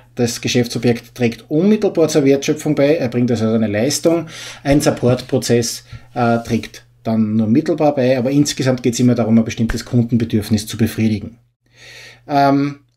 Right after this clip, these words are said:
so, ein Prozess hat außerdem, auch das haben wir vorher gesagt, ein definiertes A-, äh, einen be-, einen definierten Anfang, also irgendein Ereignis, durch den er ausgelöst wird, zum Beispiel Kundenanruf, äh, Auftrag wird erteilt und einen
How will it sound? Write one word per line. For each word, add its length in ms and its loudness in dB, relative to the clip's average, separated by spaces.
so, 160 0
ein 160 -2
Prozess 480 0
hat 180 0
außerdem, 800 2
auch 140 -2
das 160 -2
haben 80 2
wir 80 4
vorher 240 0
gesagt, 360 -4
ein 200 0
definiertes 880 0
A-, 220 0
äh, 460 -2
einen 140 4
be-, 220 0
einen 300 0
definierten 480 -2
Anfang, 440 2
also 140 0
irgendein 440 2
Ereignis, 640 2
durch 160 -2
den 120 2
er 120 0
ausgelöst 600 2
wird, 260 0
zum 100 -2
Beispiel 380 -4
Kundenanruf, 840 0
äh, 440 0
Auftrag 440 -4
wird 140 2
erteilt 420 2
und 260 2
einen 460 0